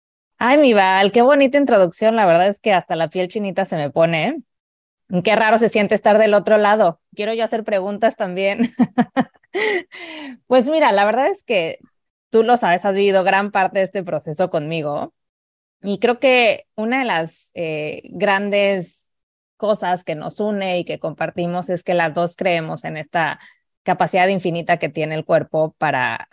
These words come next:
sanar, para autorregularse, para encontrar el equilibrio. Y yo creo que muchas veces se nos ha olvidado, ¿no? O sea, creo que cuando estamos chavitos, eh,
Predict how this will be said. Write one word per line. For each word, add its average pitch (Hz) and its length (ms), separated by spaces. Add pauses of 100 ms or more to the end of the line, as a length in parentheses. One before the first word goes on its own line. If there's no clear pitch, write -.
(720)
sanar, 196 640
para 156 320
autorregularse, 170 1160
para 147 200
encontrar 147 360
el 175 80
equilibrio. 160 760 (600)
Y 240 340
yo 262 100
creo 359 120
que 392 100
muchas 254 300
veces 247 280
se 220 80
nos 165 200
ha 196 40
olvidado, 190 520
¿no? 160 280
O 233 40
sea, 185 220
creo 190 160
que 220 300
cuando 175 160
estamos 220 320
chavitos, 185 840 (320)
eh, 160 540